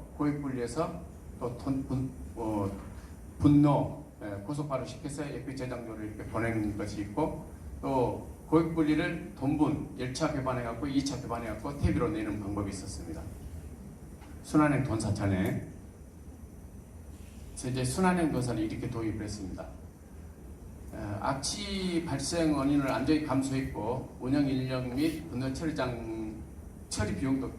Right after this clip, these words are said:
굉장히 절감을 했습니다. 에, 이런 형태입니다. 이제 축사에서 나오면은 온수조로 들어가서, 에, 유랑조로 걸쳐서, 투입조를 걸쳐서 일 차 폭비조, 또 발효조를 걸쳐서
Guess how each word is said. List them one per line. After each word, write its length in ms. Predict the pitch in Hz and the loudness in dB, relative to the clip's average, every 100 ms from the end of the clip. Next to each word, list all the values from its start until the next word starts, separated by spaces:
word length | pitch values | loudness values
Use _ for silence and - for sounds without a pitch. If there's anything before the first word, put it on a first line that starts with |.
| - | -6
굉장히 380 | 123 139 156 131 | 0 4 6 4
절감을 460 | 117 113 120 107 | -2 -2 -2 -2
했습니다. 400 | 107 - 92 92 | -4 -6 -8 -8
에, 1000 | 82 - - - - - - - - 95 | -8 -10 -12 -12 -14 -12 -12 -12 -10 -8
이런 260 | 127 147 139 | 2 4 4
형태입니다. 520 | 123 117 101 - - - - - - - - - - | 2 2 0 0 -6 -8 -10 -12 -14 -14 -14 -12 -4
이제 380 | 135 143 - - - | -2 -2 -4 -10 -12
축사에서 500 | - - 190 185 165 | -10 -2 4 4 4
나오면은 500 | 135 120 127 139 147 - | 4 4 4 4 2 4
온수조로 540 | 147 - - 165 123 | 4 4 4 4 2
들어가서, 560 | - 107 - 127 147 - - - - - - - | 0 -2 -2 -2 -2 -4 -10 -12 -14 -14 -14 -10
에, 260 | 101 98 95 | -6 -4 -2
유랑조로 480 | 131 165 170 147 117 110 - - | 8 8 8 2 0 -4 -12 -10
걸쳐서, 420 | 123 120 - 101 95 - | -8 -6 -8 -10 -10 -10
투입조를 520 | 233 233 - 139 123 | -12 -8 -6 -4 -4
걸쳐서 560 | 117 117 - 160 - 135 | -4 -6 -4 -4 -4 -2
일 160 | 135 | 0
차 180 | - 180 | 2 2
폭비조, 420 | 151 - 123 92 - - - - | 0 -4 -4 -4 -6 -10 -12 -8
또 120 | 147 - | -6 0
발효조를 460 | - 151 147 127 | 2 4 4 2
걸쳐서 500 | 123 117 - 165 185 | 0 -4 -4 -2 -2